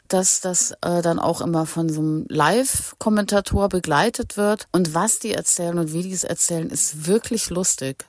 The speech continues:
Und das ist mir auch aufgefallen, das ist eigentlich bei allen touristischen Sachen so. Man kann Studiotours buchen in dem alten R C A Studio, wo Elvis aufgenommen hat. Und immer wird man dabei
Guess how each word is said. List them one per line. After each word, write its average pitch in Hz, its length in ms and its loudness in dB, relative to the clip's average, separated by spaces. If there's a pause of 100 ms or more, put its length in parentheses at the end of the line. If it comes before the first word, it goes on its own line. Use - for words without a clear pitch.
(140)
Und 175 200 0
das 190 220 4
ist - 140 0
mir 202 160 -4
auch 175 140 0
aufgefallen, 180 540 -2
das 170 120 -4
ist - 220 -4
eigentlich 165 300 -4
bei 165 200 -4
allen 180 380 2
touristischen 156 720 -2
Sachen 156 340 -4
so. 165 140 -4
Man 160 240 2
kann 160 420 -2
Studiotours 208 920 4
buchen 165 460 -4
in 160 140 -2
dem 165 200 0
alten 170 460 0
R - 280 -2
C - 240 0
A 190 180 2
Studio, 160 640 -2
wo 160 320 0
Elvis 180 400 4
aufgenommen 156 920 0
hat. 156 200 -4
Und 170 240 0
immer 214 340 6
wird 185 240 0
man 175 240 2
dabei 165 540 2